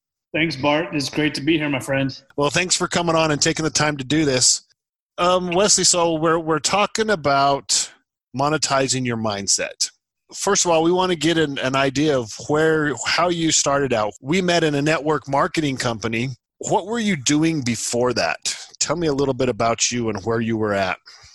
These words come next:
Speaker 1: You know, I've, I've done a little bit of everything. Um, and, and, and I was kind of, you know, I was young and searching for what I was gonna do with life. I wasn't very,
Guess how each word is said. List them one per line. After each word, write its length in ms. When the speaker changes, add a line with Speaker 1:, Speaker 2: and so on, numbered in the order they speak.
Speaker 1:
You 140
know, 340
I've, 160
I've 240
done 180
a 60
little 380
bit 100
of 100
everything. 680
Um, 640
and, 300
and, 440
and 160
I 40
was 180
kind 200
of, 240
you 80
know, 60
I 60
was 120
young 440
and 120
searching 520
for 160
what 120
I 60
was 160
gonna 240
do 120
with 120
life. 260
I 60
wasn't 380
very, 260